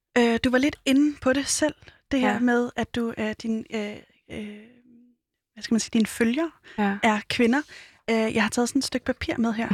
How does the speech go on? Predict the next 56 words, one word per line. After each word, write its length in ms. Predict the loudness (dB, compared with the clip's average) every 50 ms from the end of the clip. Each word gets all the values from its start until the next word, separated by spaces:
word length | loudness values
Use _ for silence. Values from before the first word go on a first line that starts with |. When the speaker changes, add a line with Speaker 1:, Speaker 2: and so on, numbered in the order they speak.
| 0 0
Speaker 1:
et 60 | 0 0 2
ga-, 240 | 2 2 0 -2 -2
Speaker 2:
<laughs> 40 | -2
Speaker 1:
ganske 240 | -2 -2 -2 -2 -4
almindeligt 320 | -4 -4 -4 -6 -6 -6
A 40 | -6
fire 280 | -2 0 2 2 2
stykke 220 | 2 2 0 0 -2
papir, 280 | -4 -4 -2 -2 -2
hvor 120 | -2 -2 -2
der 100 | -2 -2
står, 280 | 0 0 0 0 -2 -2 -4
øh, 160 | -4 -4 0
nul 320 | 2 2 2 2 2 -2 -6
i 60 | -4
bunden, 320 | -2 0 0 0 0 -2 -2 -2 0
Speaker 2:
Ja. 180 | 0 2 2 2
Speaker 1:
og 80 | 2 2
så 60 | 2
er 20 |
det 60 | 2
ellers 220 | 2 0 0 0 0
en 80 | 0
skala 300 | 0 0 0 0 0 0
helt 180 | 0 -2 -2 -2
op 100 | -4 -4
til 120 | -6 -10
ti, 260 | -6 -6 -6 -6 -4 -4
hvor 120 | -4 -4
der 80 | -4 -2
står 140 | -4 -6
feminist 480 | -2 0 2 2 4 2 2 -2 -2 -2
øverst. 440 | -2 0 0 -2 -4 -6 -8 -8 -8 -4
Speaker 2:
Ja. 140 | -4 -4 -4 -6 -10 -16 _ _ _ 2
Speaker 1:
Øhm, 600 | 4 4 4 4 2 2 0 0 0 0 -2 -2 -2
vil 100 | 0 0
du 40 | 0
ikke 120 | 0 0
lige 80 | -2 -4
prøve 260 | 0 0 0 0 0 0
at 80 | -4 -2
placere 400 | -2 -2 0 0 -2 -2 -2 -2 0 0
dig 340 | 2 2 2 0 -2 -2 -4
på, 160 | 0 2 2 4 4 4 4 2 2
Speaker 2:
<laughs> 200 | 0 _ -4 -2
Speaker 1:
øh, 360 | 0 0 2 0 0 0 2
det 80 | 2
her 120 | 2 0 0
papir? 320 | -2 -6 -6 -4 -4 -4
Altså, 200 | -4 -4 -4 -2
hvor 120 | -2 -2 -2
befinder 360 | -4 -4 -2 -2 -2 0 0
du 100 | -2 -2
dig? 120 | -2 -4 -10 _ _ -20 _ _ 0 2
Speaker 2:
Ja, 200 | 2 2 2 0 -4 -4 -4
og 140 | -4 -4